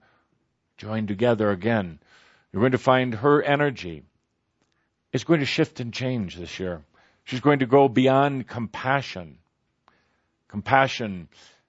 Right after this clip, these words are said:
is, of course, the total acceptance and honoring. She's been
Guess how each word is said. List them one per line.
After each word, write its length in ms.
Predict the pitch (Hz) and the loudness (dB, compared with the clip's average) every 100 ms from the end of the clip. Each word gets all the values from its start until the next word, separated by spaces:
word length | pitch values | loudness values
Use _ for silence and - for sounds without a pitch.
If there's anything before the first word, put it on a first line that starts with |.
| _ | _
is, 80 | 95 | -8
of 80 | 107 | -4
course, 280 | - 127 - | 2 2 2
the 160 | 117 107 _ | -4 -6 _
total 540 | - 123 127 127 127 - | -12 -4 0 2 0 -2
acceptance 840 | - - - 123 - 104 98 101 | -14 -12 -6 -6 -6 -10 -10 -8
and 140 | 101 - | -10 -4
honoring. 560 | 120 127 131 101 78 71 _ _ _ _ _ _ _ _ _ _ _ - | 0 2 0 -4 -8 -18 _ _ _ _ _ _ _ _ _ _ _ -6
She's 220 | 147 131 | -2 4
been 380 | 147 147 139 | 4 4 2